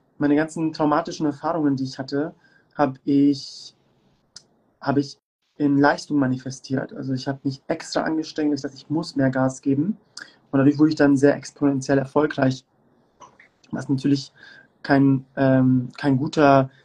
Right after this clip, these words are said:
kein Motivator ist, aber es hat mich zu dem gebracht, wo ich jetzt bin.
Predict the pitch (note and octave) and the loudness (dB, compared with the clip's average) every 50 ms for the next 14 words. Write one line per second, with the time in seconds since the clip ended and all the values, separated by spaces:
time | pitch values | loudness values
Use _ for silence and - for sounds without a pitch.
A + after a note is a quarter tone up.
0 | _ _ - - D3+ D3 C#3+ C#3+ C#3+ C3+ - C3+ B2+ C3+ D#3+ - - D3 C#3 D#3 | _ _ -8 -2 2 4 4 4 4 2 0 2 2 4 2 2 0 -2 -2 0
1 | D3+ C3+ C3 C3 C3 - - D3 - - D3 C3+ - - C3 C#3+ C#3+ D3 C#3 C3+ | 0 -2 -2 -2 -6 -6 -10 -10 -8 -8 -10 -10 -6 -2 0 2 2 2 2 2
2 | C3 C3+ C3+ C3+ _ - C3+ C3 C3 - D3 - - _ - C#3 C#3+ D#3+ F#3 G3 | 0 0 -2 -4 _ -4 -4 -2 -2 -2 -4 -4 -4 _ -2 -2 -2 -2 -4 -8